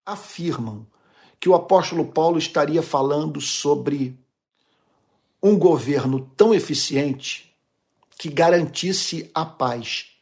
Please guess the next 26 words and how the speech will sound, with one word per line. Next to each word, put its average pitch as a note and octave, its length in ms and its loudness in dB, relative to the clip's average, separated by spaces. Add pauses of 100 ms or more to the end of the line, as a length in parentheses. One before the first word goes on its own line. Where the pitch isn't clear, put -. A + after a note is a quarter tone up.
(560)
interna, A3 680 -2 (340)
intramuros, F#3+ 1000 -4 (340)
quer F#3+ 100 -8
dizer, C#3+ 140 -4
um F#3 160 0
país E3 440 -2
preservado C3 880 2 (500)
de C#3+ 140 -2
algo C#3 300 4
como C3 280 -2 (140)
a C#3+ 60 -4
guerra A#2 240 -2
civil C#3 500 -4 (720)
ou C3+ 480 0 (220)
revoluções C#3 640 0
sangrentas, E3 680 -2 (540)
e G#3 80 2
um C4+ 140 4
país G#3+ 500 4
também E3+ 320 0
que - 100 -6
tivesse E3+ 440 -2
paz C#3+ 340 0
nas D#3 160 -4
suas D3 160 -8
fronteiras C#3 760 -10